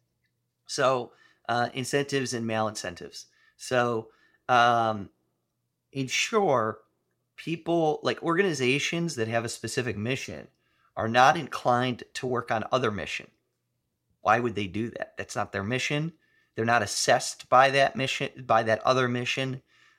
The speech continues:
Uh, their contributions may not even be,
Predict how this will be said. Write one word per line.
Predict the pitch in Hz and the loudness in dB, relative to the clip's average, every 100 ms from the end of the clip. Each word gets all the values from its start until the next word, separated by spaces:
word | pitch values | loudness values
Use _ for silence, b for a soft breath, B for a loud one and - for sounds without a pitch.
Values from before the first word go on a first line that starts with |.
| b | b
Uh, | 113 104 | 0 0
their | 120 120 | 0 -4
contributions | - 143 - 120 120 127 - 139 123 - b b b | 0 0 0 -6 -4 -4 -4 -4 -6 -8 b b b
may | 117 131 | -2 2
not | 120 113 | 2 2
even | 113 120 107 | -4 -6 -4
be, | 110 107 101 | -4 -6 -8